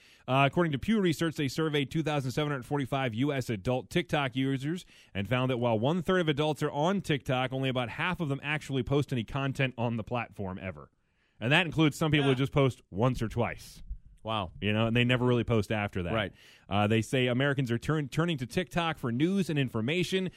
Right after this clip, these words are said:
Speaker 1: which means they're just doing a lot of scrolling and not doing a lot of posting.
Speaker 2: Right.
Speaker 1: So you're seeing, again, the
Speaker 2: They're
Speaker 1: top
Speaker 2: lurkers.
Speaker 1: twenty-five. Per-, yes,
Speaker 2: They're just
Speaker 1: exactly right.
Speaker 2: lurkers, right.
Speaker 1: Exactly right. TikTok users, uh, they say between the ages of thirty-five to forty-nine are most likely to post on TikTok than any other age demographic,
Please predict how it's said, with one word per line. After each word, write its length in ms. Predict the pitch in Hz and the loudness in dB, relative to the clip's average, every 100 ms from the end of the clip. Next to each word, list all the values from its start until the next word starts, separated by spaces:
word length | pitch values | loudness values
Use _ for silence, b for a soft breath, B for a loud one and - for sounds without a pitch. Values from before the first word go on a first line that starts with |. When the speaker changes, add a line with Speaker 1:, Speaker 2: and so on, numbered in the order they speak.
| B - | B -2
Speaker 1:
which 180 | 120 | 0
means 200 | 147 139 | 2 2
they're 80 | 120 | 2
just 180 | 117 143 | 0 0
doing 160 | 143 131 | 0 0
a 60 | |
lot 160 | 123 110 | 2 0
of 80 | - | -2
scrolling 560 | - 240 208 143 139 | 2 4 4 2 0
and 160 | 127 123 | -2 0
not 180 | 127 117 | 0 0
doing 200 | 117 113 | 0 0
a 60 | |
lot 140 | 104 104 | 0 -2
of 100 | 95 | -2
posting. 480 | 117 95 - 65 50 - | -4 -4 -8 -18 -14 -4
Speaker 2:
Right. 260 | 90 64 b _ | -4 -4 b _
Speaker 1:
So 120 | 123 | 2
you're 120 | 123 | 2
seeing, 380 | 123 151 135 127 | 4 2 2 0
again, 360 | - 117 120 104 | -2 0 2 0
the 80 | 98 | 4
Speaker 2:
They're 80 | 170 | 6
Speaker 1:
top 140 | 185 | 8
Speaker 2:
lurkers. 220 | 214 214 | 6 4
Speaker 1:
twenty-five. 340 | 214 - 104 - | 2 0 -2 -2
Per-, 60 | |
yes, 260 | 117 175 151 | -2 0 0
Speaker 2:
They're 80 | 127 | 0
just 140 | 131 | 2
Speaker 1:
exactly 280 | 123 143 160 | 2 2 2
right. 180 | 165 143 | 2 0
Speaker 2:
lurkers, 240 | 78 - | -4 -6
right. 200 | 110 98 | -4 -2
Speaker 1:
Exactly 500 | 95 78 95 95 120 | -4 -4 -6 -4 -6
right. 240 | 143 127 65 b b - | -6 -8 -10 b b -4
TikTok 380 | 151 160 151 127 | -2 2 2 4
users, 360 | 147 139 143 | 4 4 2
uh, 240 | 143 127 120 | 2 2 2
they 100 | 127 | 0
say 180 | 123 131 | 0 0
between 320 | 113 - 156 | 0 -2 -2
the 120 | 151 | 0
ages 200 | 143 120 | -2 -2
of 120 | 120 | -4
thirty-five 540 | - 170 175 - 151 139 | -2 0 0 -2 -2 -4
to 60 | |
forty-nine 520 | 117 151 147 131 131 123 | -4 -2 0 0 -2 0
are 20 | |
most 240 | 127 127 | 0 0
likely 220 | 127 120 | -2 -2
to 60 | 104 | -2
post 380 | - 151 151 - | 0 0 0 -2
on 200 | 131 131 | -2 0
TikTok 440 | 117 117 - 113 117 | 0 -4 -2 -2 -2
than 100 | 113 | -2
any 200 | 120 131 | 0 0
other 200 | 127 117 | 0 -2
age 240 | 107 107 92 | -2 -4 -4
demographic, 600 | 98 90 87 80 92 | -6 -4 -4 -4 -6